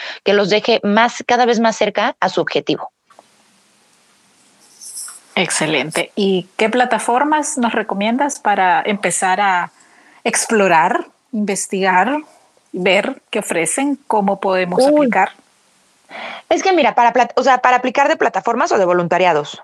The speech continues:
Speaker 2: Eh, voluntariados.
Speaker 1: Ah,
Speaker 2: Sí.
Speaker 1: voluntariado, la mejor plata-, la que yo recomiendo es World Packers, World así como World de mundo y Packers como Backpackers, World Packers.
Speaker 2: Ajá.
Speaker 1: Porque hay otra que también se llama Workaway.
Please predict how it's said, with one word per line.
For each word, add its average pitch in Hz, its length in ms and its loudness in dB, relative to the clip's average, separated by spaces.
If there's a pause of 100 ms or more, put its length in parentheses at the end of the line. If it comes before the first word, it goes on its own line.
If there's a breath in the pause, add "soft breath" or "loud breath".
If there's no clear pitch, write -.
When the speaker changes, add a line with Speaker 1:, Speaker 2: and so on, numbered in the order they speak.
(480)
Speaker 2:
Eh, 190 320 2
voluntariados. 202 800 0 (840)
Speaker 1:
Ah, 277 120 2
Speaker 2:
Sí. 262 60 2
Speaker 1:
voluntariado, 269 540 2
la 302 100 2
mejor 226 280 -2
plata-, 247 260 0
la 254 180 2
que 285 120 0
yo 311 80 4
recomiendo 262 520 0
es 247 200 2 (500 loud breath)
World 247 420 4 (140)
Packers, 262 460 0
World 214 300 2
así 214 160 0
como 202 220 0
World 185 420 2
de 185 100 0
mundo 185 400 0
y 190 80 -2
Packers 185 420 -2
como 151 240 -2
Backpackers, - 680 -4 (120)
World 185 220 2
Packers. 175 340 0
Speaker 2:
Ajá. 202 180 -2 (840 loud breath)
Speaker 1:
Porque 294 680 0 (140)
hay 320 180 0
otra - 160 -4
que 240 100 -2
también 240 240 0
se 240 60 2
llama 240 220 2
Workaway. 220 640 2